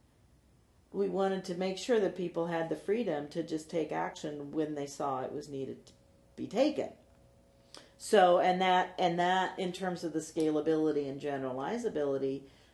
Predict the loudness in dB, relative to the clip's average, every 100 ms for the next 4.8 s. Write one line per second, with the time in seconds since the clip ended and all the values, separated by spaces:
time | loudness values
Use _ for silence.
0 | _ 2 4 2 0 -4 -2 0 0 -2
1 | -4 -4 2 2 2 -4 -8 -6 -6 -4
2 | -6 -4 -4 0 0 0 -2 -4 -6 -16
3 | _ _ _ _ _ _ -8 -4 -4 -2
4 | -2 0 0 2 0 -2 -4